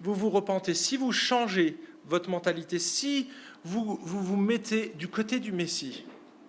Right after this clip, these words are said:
alors Dieu peut effacer l'ardoise que vous avez contre lui. Il peut même effacer le fait que vous avez tué le Messie. Waouh ! Quel message d'espérance !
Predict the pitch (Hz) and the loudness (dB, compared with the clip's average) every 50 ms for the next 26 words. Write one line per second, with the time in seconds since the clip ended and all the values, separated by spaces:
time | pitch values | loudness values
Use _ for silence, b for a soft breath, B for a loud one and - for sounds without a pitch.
0 | - - - - - - - - - - 165 165 185 214 214 156 - - - - | -20 -20 -20 -20 -20 -20 -20 -14 -4 0 2 4 4 6 4 4 2 -2 -12 -18
1 | - - - - - - - - - - 151 175 180 175 175 170 165 - 175 170 | -20 -20 -20 -20 -20 -20 -20 -14 -8 -2 0 2 2 2 2 -2 0 0 0 0
2 | 175 - 185 165 - - 170 156 156 156 - - - - - 147 156 151 147 135 | 0 0 0 0 0 -2 -4 -4 -4 -6 -10 -16 -20 -10 -4 -2 -2 0 0 0
3 | 151 160 160 156 - - 143 139 139 131 135 143 131 139 139 139 139 B B B | 0 2 2 0 -2 -6 -8 -10 -6 -2 -2 0 0 0 -2 -4 -6 B B B
4 | B B - 147 135 - - 143 135 135 139 127 - - B B B B B B | B B -12 -12 -12 -8 -6 -6 -6 -6 -6 -10 -12 -16 B B B B B B
5 | B 220 202 - - 247 226 208 208 233 233 226 220 202 214 - 208 190 - - | B 2 2 2 0 0 2 4 4 4 6 4 2 2 2 2 0 0 0 0
6 | 202 196 202 202 190 175 165 165 - 190 185 185 - - 170 165 160 170 160 151 | -2 0 0 0 0 0 0 0 0 0 0 0 -2 -2 0 2 2 4 4 2
7 | 151 - - - 156 147 139 143 139 131 - - 131 123 - - - - - - | 2 -2 0 0 0 0 -2 -4 -8 -8 -8 -8 -10 -12 -16 -18 -20 -20 -20 -20
8 | - - - - - - 127 127 175 - - - - - - - - - - - | -20 -20 -20 -20 -20 -20 -12 -8 -4 -4 -4 -4 -8 -12 -14 -16 -20 -20 -20 -20
9 | - B B B B B - - 208 190 170 170 175 170 170 - 175 156 147 147 | -20 B B B B B -4 0 2 2 2 2 -2 -2 -2 0 -2 -2 -2 -4
10 | 151 135 - - 143 139 147 143 - - - - - - | -6 -8 -8 -10 -12 -12 -12 -12 -14 -12 -14 -14 -14 -16